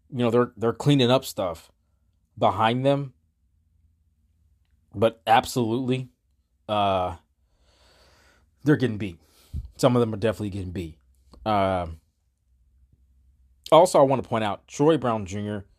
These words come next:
uh, he was exactly what I thought he would be. Right? He can put the ball on the floor.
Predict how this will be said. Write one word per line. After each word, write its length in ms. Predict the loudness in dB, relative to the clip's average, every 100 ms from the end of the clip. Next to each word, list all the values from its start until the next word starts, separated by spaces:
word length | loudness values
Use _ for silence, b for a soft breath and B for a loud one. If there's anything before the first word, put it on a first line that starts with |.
| _
uh, 240 | -4 -2 -4 -4
he 180 | 0
was 320 | 2 2 0 -2
exactly 540 | -4 -4 -4 -6 -10
what 240 | -8 -8
I 140 | -8 -8
thought 320 | -6 -6 -6
he 140 | -12
would 240 | -14 -14 -12
be. 280 | -14 -14 _ _ _ _ _ _ _ _ _ _ -2
Right? 340 | 2 2 -2 _
He 120 | -12
can 100 | -6
put 100 | -4
the 60 | -2
ball 160 | 0 0
on 80 |
the 60 | 0
floor. 320 | -6 -8 -8